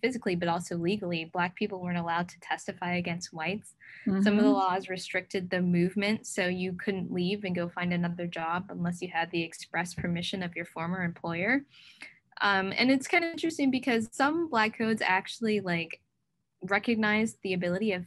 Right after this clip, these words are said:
Speaker 1: Black people to own property. So it's like you had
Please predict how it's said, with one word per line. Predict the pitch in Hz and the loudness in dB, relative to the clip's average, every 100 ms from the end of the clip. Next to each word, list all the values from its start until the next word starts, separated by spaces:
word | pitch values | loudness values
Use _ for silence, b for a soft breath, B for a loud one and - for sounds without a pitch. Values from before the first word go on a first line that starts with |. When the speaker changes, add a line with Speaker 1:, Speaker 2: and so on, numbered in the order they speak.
| - - | -10 -6
Speaker 1:
Black | 175 175 | -6 -4
people | 202 202 196 | -6 -6 -6
to | 175 | -4
own | 170 185 | -2 -2
property. | 185 160 175 226 277 294 B B B - | -2 -6 -2 -2 -2 -6 B B B 2
So | 220 | 4
it's | 214 | 6
like | 226 233 | 2 2
you | 254 | 4
had | 247 233 | 4 4